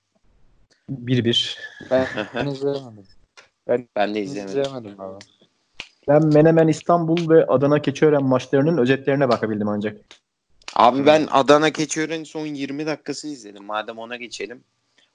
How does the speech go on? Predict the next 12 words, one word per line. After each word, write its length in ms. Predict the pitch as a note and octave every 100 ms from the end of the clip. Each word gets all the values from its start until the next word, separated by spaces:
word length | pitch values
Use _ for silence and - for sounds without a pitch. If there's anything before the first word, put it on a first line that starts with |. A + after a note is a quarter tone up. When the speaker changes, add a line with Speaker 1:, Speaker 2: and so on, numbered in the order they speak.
| -
Speaker 3:
O 100 | G#2
da 140 | A#2+
bir 200 | A2+ A2
bir 100 | G#2
Speaker 1:
Evet. 100 | G2
Speaker 3:
bitti. 440 | G2+ - A#2 C#3 - _ _ _ _ _ _ _ -
Ben 260 | G#2 A#2 B2+
ilk 260 | C#3 C#3 -
açtığımda 600 | C3+ C3 - D3 D3 D3
işte 320 | C#3 - G2+
böyle 240 | G2 F#2+
bir 140 | F#2+